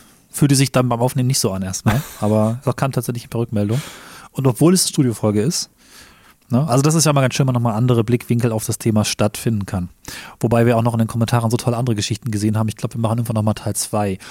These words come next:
Speaker 1: Und auch Hannover hat etwas veröffentlicht, was so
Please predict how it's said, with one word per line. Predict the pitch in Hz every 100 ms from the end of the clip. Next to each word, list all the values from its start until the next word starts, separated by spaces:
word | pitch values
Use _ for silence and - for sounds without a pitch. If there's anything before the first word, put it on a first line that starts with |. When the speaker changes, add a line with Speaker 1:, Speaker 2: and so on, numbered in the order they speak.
| - -
Speaker 1:
Und | 127
auch | 110 -
Hannover | 113 147 - 107
hat | 107
etwas | 117 120 107 -
veröffentlicht, | 107 104 127 110 117 -
was | 107
so | - 127